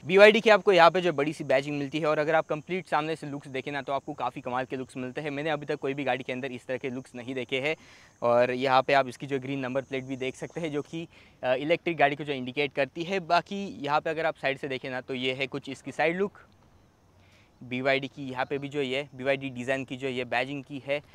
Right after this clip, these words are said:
Alloys अगर आप यहाँ पे देखें ना, तो काफ़ी different looks वाले आपको यहाँ पे जो alloys मिलेंगे।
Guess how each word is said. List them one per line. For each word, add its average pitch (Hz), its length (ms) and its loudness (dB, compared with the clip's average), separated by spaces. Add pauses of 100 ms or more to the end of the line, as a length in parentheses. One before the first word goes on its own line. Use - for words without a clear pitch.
(360)
Alloys 175 360 6
अगर 180 160 4
आप 180 160 6
यहाँ 165 140 6
पे 170 120 0
देखें 160 220 -2
ना, 160 120 -2
तो 160 120 -4
काफ़ी 180 380 -6
different 170 580 -4
looks 143 480 -8
वाले 156 200 2
आपको 147 220 0
यहाँ 135 160 6
पे 139 80 -14
जो 143 120 2
alloys 131 320 0
मिलेंगे। 135 320 0